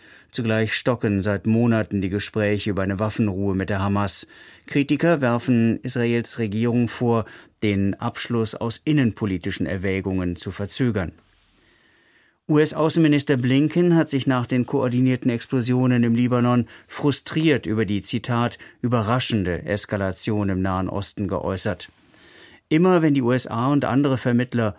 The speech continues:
Fortschritte in den Verhandlungen über eine Waffenruhe im Gazakrieg ausmachten, drohe ein Ereignis, die Gespräche zu stoppen, sagte er in Kairo, wo über die Waffenruhe gesprochen wird. Der Menschenrechtsbeauftragte der Vereinten Nationen, Türk,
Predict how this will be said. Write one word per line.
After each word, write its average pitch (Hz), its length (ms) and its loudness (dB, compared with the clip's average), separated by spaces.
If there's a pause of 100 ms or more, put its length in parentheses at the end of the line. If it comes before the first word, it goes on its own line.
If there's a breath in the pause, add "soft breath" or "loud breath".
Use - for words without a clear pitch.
Fortschritte 135 640 -2
in 95 140 0
den 95 120 0
Verhandlungen 110 760 0
über 101 180 -4
eine 95 180 -2
Waffenruhe 110 560 0
im 107 120 0
Gazakrieg 107 580 -2
ausmachten, 117 760 0 (380 loud breath)
drohe 135 560 2
ein 123 220 0
Ereignis, 117 800 -2
die 120 100 -4
Gespräche 107 580 -4
zu 117 180 -2
stoppen, 123 500 -2 (320 loud breath)
sagte 101 400 -2
er 92 300 -2 (100)
in 110 160 -4
Kairo, 117 640 -2 (240 loud breath)
wo 120 180 0
über 117 160 -2
die 104 120 -2
Waffenruhe 101 540 -2
gesprochen 95 520 -4
wird. 85 280 -8 (800 loud breath)
Der 120 80 2
Menschenrechtsbeauftragte 135 1200 0
der 113 140 0
Vereinten 107 340 -2
Nationen, 123 640 0
Türk, 143 440 0